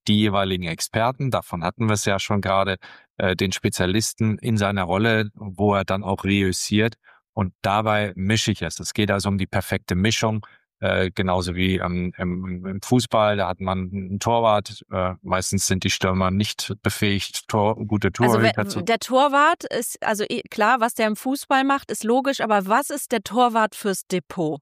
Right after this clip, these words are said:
Speaker 2: Wie sieht der Torwart fürs Depot aus?
Speaker 1: Ist maximal, äh, konservativ, äh, bringt Ruhe rein, äh, reduziert die Volatilität und hält eben halt auch bei Sturm mal, äh, den einen oder anderen, äh, scharf geschossenen Ball.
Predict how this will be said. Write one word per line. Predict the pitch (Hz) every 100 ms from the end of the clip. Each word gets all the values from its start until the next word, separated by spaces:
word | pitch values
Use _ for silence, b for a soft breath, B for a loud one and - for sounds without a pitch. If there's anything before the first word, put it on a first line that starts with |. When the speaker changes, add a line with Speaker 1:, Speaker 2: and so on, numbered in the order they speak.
| -
Speaker 2:
Wie | 180 220
sieht | 240 233
der | 196
Torwart | - 240 226 214 202
fürs | - 185 -
Depot | 170 - - 156 -
aus? | - - - - _ _ -
Speaker 1:
Ist | 117 - 107
maximal, | 110 110 - 113 107 101 98 101 101 95
äh, | 95 98 95
konservativ, | 123 131 123 120 - - 113 110 101 -
äh, | 101 98 98
bringt | 85 98 98
Ruhe | 92 117 135 104
rein, | 104 107 107
äh, | 110 107
reduziert | 98 104 98 - 113 107
die | 92
Volatilität | 101 95 - 95 95 - 101 107 107 - B B B -
und | 101 101
hält | 107 110
eben | 107 101
halt | 98 101
auch | 95 -
bei | 95
Sturm | - - 95 107
mal, | 98 95 95 98
äh, | 101 95
den | 92 92
einen | 87 95 98
oder | 95 90 82
anderen, | 85 95 92 90 87 92
äh, | 92 90
scharf | 87 98 92
geschossenen | - 92 92 - 85
Ball. | 78 78